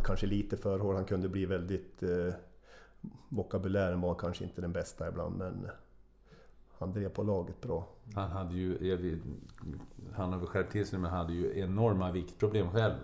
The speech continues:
Speaker 1: Ja, det har han nog fortfarande
Speaker 2: Ja,
Speaker 1: idag.
Speaker 2: ja, men
Speaker 1: Jag hade faktiskt, eh, mail, jag mailade med han lite i fjol.
Speaker 2: Ja.
Speaker 1: Frågade lite hur han jobbade idag som ledare och, och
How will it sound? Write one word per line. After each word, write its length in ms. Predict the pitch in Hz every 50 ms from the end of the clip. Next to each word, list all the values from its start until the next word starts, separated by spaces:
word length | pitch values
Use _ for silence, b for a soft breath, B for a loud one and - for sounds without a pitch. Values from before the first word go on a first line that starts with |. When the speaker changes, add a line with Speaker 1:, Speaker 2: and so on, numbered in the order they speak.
| - -
Speaker 1:
Ja, 200 | 101 95 101 104
det 120 | 101 104
har 140 | 101 104 92 92
han 100 | 92 95
nog 140 | 98 92
fortfarande 420 | - - - - - - 95 90 87
Speaker 2:
Ja, 400 | - 104 101 110 104 90 90 - 107
Speaker 1:
idag. 100 | - -
Speaker 2:
ja, 40 | 95 95
men 260 | 101 95 95 98 92 - - -
Speaker 1:
Jag 80 | - -
hade 140 | 139 165 170
faktiskt, 680 | - 151 147 151 - 151 139 117 107 107 - - -
eh, 300 | 120 110 107 107 107 104
mail, 380 | 113 123 127 107 98 98 98 92 - - - - - - - - - 120
jag 80 | 110
mailade 360 | 120 120 110 98 104 127 160
med 100 | 113 -
han 140 | 101 98 98
lite 260 | 95 90 - - -
i 160 | 98 101 104 98
fjol. 400 | - - 139 139 - 92 92 98 -
Speaker 2:
Ja. 520 | 123 135 147 156 180 208 220 202 92 82 -
Speaker 1:
Frågade 440 | - 143 127 104 98 117 117 107 104
lite 260 | 104 101 - - 104
hur 120 | 104 101
han 180 | 104 98 95 110
jobbade 360 | - 101 95 95 104 101 107
idag 280 | 107 101 127 139 120 -
som 160 | - 104 104
ledare 540 | 101 95 92 87 87 95 95 92 90 95 95
och, 400 | 98 98 98 98 98 95 92 98
och 100 | 92 -